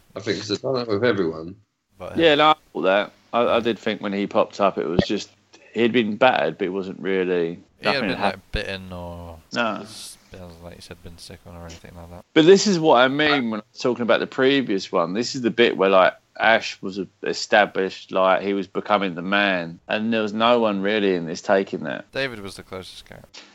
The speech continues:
Speaker 3: But he wasn't that consistent in the film, though. He'd
Speaker 2: Oh,
Speaker 3: dip
Speaker 2: no.
Speaker 3: in and
Speaker 2: Yeah,
Speaker 3: out.
Speaker 2: that's true.
Speaker 3: So it was, he didn't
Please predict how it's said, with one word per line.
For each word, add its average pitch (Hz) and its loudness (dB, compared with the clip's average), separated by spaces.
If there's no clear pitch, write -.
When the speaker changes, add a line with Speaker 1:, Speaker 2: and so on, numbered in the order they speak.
Speaker 3:
But 101 -2
he 135 6
wasn't 143 4
that - 0
consistent 113 -8
in 104 -2
the 98 -2
film, 120 2
though. 82 2
He'd 85 0
Speaker 2:
Oh, - -2
Speaker 3:
dip 104 0
Speaker 2:
no. - -14
Speaker 3:
in 101 2
and 92 -2
Speaker 2:
Yeah, - -10
Speaker 3:
out. - -16
Speaker 2:
that's - -20
true. - -20
Speaker 3:
So 110 4
it 113 6
was, 113 2
he 117 4
didn't 123 2